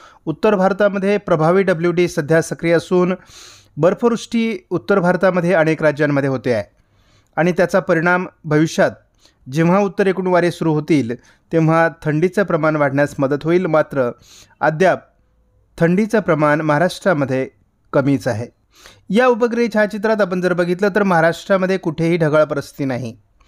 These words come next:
तरी देखील महाराष्ट्रामध्ये थंडी कमी आहे.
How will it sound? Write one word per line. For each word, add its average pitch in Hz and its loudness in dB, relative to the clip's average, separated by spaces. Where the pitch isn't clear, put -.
तरी 220 2
देखील 247 -2
महाराष्ट्रामध्ये 214 0
थंडी 180 0
कमी 143 0
आहे. 104 -6